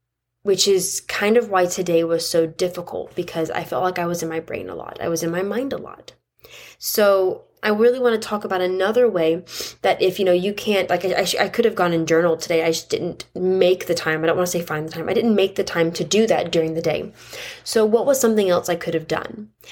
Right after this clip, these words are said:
And I'm processing with, you know, you listening here with me, because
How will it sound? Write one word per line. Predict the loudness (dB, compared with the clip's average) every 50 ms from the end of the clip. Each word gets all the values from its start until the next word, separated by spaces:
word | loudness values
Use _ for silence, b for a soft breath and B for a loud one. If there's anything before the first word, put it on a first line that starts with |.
| B
And | -2 0 2
I'm | 4 4 2 0
processing | -2 0 2 2 2 2 2 0 2 2 2 2 2 0 -4 -10 _ _
with, | -16 -10 -6 0 2 2 2 2 -4 -12 -16 -10
you | -6 -2 0
know, | 0 0 0
you | 0 -2 -2 -2
listening | -2 0 0 0 2 2 2 2 2 0
here | 2 0 2
with | 2 2 0 2 0
me, | 0 0 0 -2 -4 B B B B B B B B B _ _
because | -2 -2 -2 -2 -2 0 4 4 4 4 2 0 0 -2 -2 -2 -4 -8